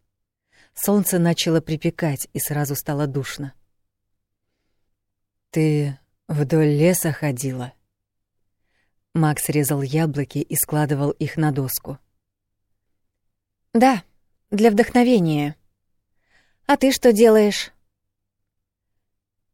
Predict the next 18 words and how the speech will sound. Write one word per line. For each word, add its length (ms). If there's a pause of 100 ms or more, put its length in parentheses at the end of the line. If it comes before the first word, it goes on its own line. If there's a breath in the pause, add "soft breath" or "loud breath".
(100)
«Хочу 460
компот 420
сварить. 640 (960)
Обнаружил 720
на 160
кухне 400
залежи. 640 (580)
Надо 360
бы 240
их 80
в 100
дело 340
пустить, 560
а 120
то 140
уже 220
начали 440
портиться». 760